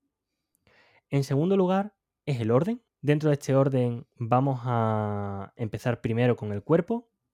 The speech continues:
vamos a continuar con el asunto y vamos a terminar con los destinatarios. Deberíamos en el cuerpo sintetizar nuestro mensaje, escribir un asunto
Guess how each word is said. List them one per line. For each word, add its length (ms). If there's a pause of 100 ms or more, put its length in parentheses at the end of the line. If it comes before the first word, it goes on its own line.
(600)
vamos 360
a 80
continuar 580
con 160
el 80
asunto 560 (680)
y 80
vamos 200
a 60
terminar 420
con 120
los 100
destinatarios. 840 (140)
Deberíamos 480
en 80
el 120
cuerpo 340
sintetizar 840 (100)
nuestro 280
mensaje, 540 (1300)
escribir 400
un 140
asunto 600